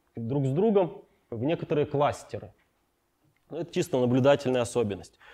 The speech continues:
Но эту наблюдательную особенность, э, должна, э, эта наблюдательная особенность должна проявляться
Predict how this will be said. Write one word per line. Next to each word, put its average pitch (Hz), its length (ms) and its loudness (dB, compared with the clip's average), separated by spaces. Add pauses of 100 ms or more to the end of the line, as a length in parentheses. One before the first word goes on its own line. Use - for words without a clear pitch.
(160)
Но 190 160 4
эту 214 320 6
наблюдательную 160 760 6
особенность, 220 680 4 (300)
э, 117 160 -2
должна, 147 640 4 (380)
э, 101 1300 0
эта 143 160 0
наблюдательная 143 440 2
особенность 165 440 2
должна 131 400 4
проявляться 123 760 0